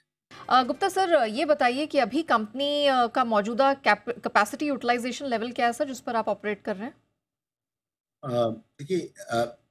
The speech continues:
Speaker 2: जो केबल्स है, केबल सेगमेंट में हमारा अट्ठासी से नब्बे परसेंट का,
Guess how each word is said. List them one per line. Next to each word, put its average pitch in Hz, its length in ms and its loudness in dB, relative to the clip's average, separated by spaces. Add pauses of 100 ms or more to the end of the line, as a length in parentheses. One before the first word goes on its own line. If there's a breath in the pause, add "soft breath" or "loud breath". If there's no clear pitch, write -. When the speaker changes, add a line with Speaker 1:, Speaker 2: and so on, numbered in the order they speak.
(360)
Speaker 2:
जो 127 180 0
केबल्स 147 520 2
है, 139 360 0
केबल 123 240 2
सेगमेंट 139 560 0
में 147 60 2
हमारा 127 320 4
अट्ठासी - 560 -4
से 127 140 -2
नब्बे 113 280 2
परसेंट 117 400 -2
का, 113 100 2